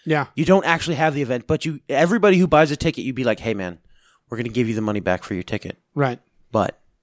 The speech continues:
Speaker 2: you gotta say how great the Fire Festival was.
Speaker 1: Right. <laughs>
Speaker 2: And
Speaker 1: Right.
Speaker 2: don't take pictures.
Speaker 1: Right.
Speaker 2: And if anybody asks you for pictures, you'd be like, "Hey, listen, man, eh, there's a secret. It's real secretive."
Speaker 1: Yeah,
Speaker 2: 'Cause
Speaker 1: but
Speaker 2: it's
Speaker 1: it was
Speaker 2: so freaking
Speaker 1: awesome.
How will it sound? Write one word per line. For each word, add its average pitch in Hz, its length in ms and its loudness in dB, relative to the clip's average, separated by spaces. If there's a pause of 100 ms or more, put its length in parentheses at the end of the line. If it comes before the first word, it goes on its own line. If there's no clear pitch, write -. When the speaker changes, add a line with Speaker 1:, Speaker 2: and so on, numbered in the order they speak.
(360)
Speaker 2:
you 110 160 -4
gotta 113 180 2
say 104 260 2
how 95 140 0
great 107 320 -4
the - 80 -16
Fire 101 200 0
Festival 82 520 -8
was. - 120 0
Speaker 1:
Right. - 160 0 (840)
<laughs> - 960 -4 (180)
Speaker 2:
And 110 120 -4
Speaker 1:
Right. 147 160 4
Speaker 2:
don't 131 100 -2
take 165 180 -2
pictures. 156 540 -2
Speaker 1:
Right. 135 260 4
Speaker 2:
And 123 80 -4
if 120 120 -4
anybody 139 280 0
asks 131 240 2
you - 60 -12
for - 100 -14
pictures, 135 300 -4
you'd 113 100 -8
be 127 100 -2
like, 101 160 0
"Hey, 113 140 -2
listen, 110 300 -4
man, 92 220 -6 (440)
eh, - 200 -10
there's 117 220 -4
a 107 40 -6
secret. 120 400 -2
It's - 240 -4
real 113 160 -2
secretive." 143 580 -2
Speaker 1:
Yeah, 143 280 4
Speaker 2:
'Cause - 140 -6
Speaker 1:
but 120 140 4
Speaker 2:
it's 156 40 4
Speaker 1:
it 151 80 2
was 147 80 2
Speaker 2:
so 143 180 6
freaking 139 380 2
Speaker 1:
awesome. - 60 -2